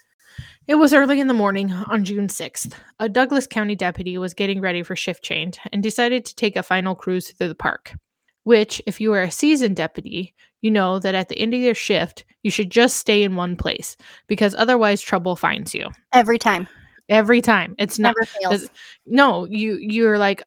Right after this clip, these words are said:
Speaker 1: "You know what? I'll just make one more pass down this road." And then you get a speeder who happens to have drugs in his car and is revoked and has to go to jail. And then you're stuck staying after work for four hours.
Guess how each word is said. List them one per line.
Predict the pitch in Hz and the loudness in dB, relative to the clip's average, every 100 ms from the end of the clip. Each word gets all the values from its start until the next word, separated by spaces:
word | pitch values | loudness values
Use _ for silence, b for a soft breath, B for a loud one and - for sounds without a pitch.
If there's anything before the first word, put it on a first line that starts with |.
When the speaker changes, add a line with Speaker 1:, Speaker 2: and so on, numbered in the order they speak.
| - | 0
Speaker 1:
"You | 262 | 2
know | 285 | 4
what? | 302 294 | 4 4
I'll | 285 | 2
just | 285 233 | -2 0
make | 226 - | -2 0
one | 202 220 254 285 | 0 4 4 4
more | 269 254 262 | 2 2 2
pass | 254 262 254 - | 0 2 2 2
down | 226 214 | 0 0
this | 220 208 | 0 -2
road." | - 240 196 | 0 0 0
And | 190 | -2
then | 208 | 0
you | 220 | 0
get | 220 254 | 2 2
a | 247 | 2
speeder | 247 - 330 285 208 208 B _ | -2 2 4 6 4 2 B _
who | 320 | -2
happens | 247 226 233 220 | 2 2 0 -4
to | - | -4
have | 208 202 | -4 -2
drugs | - 311 226 | 0 0 2
in | 208 | 0
his | 190 - | 0 -2
car | - 185 180 180 B B B | -2 0 0 -2 B B B
and | 233 220 - | 0 0 -2
is | 220 190 | -4 -2
revoked | 202 196 262 247 202 | -2 2 4 4 4
and | 208 202 | 0 0
has | 202 - | 0 -2
to | 196 | -2
go | 196 | 0
to | 180 | 0
jail. | 226 202 185 - | 0 0 0 -2
And | 202 | -2
then | 220 | 0
you're | 226 220 - b b _ | -2 -4 -8 b b _
stuck | - 262 269 - | -4 0 0 -2
staying | - 247 226 208 | 2 4 4 2
after | - 233 - 226 | 0 -2 -2 -2
work | 208 196 | 0 -2
for | - 196 | -2 -6
four | - 196 196 | -4 0 2
hours. | 165 - - - | 2 -2 -12 -18